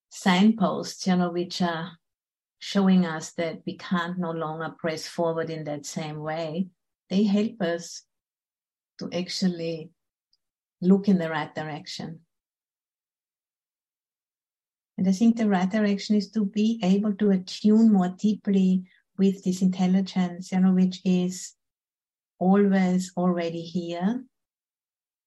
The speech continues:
and to cultivate our minds so that we can really resonate deeply and drop some of this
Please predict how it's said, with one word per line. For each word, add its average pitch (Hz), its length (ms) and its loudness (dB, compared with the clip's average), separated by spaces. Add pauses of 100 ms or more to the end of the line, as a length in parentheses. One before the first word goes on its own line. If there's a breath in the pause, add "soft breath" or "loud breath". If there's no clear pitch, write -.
(1040)
and 180 380 2
to 175 380 0 (320)
cultivate 190 560 0
our 170 280 -6
minds 170 540 -8
so 185 120 -2
that 175 280 -6
we 180 160 -6
can 175 600 -6 (260)
really 185 320 4
resonate 170 640 0
deeply 185 580 -4 (2250)
and 185 180 4
drop 196 420 2
some 208 320 4
of 196 220 0
this 190 320 0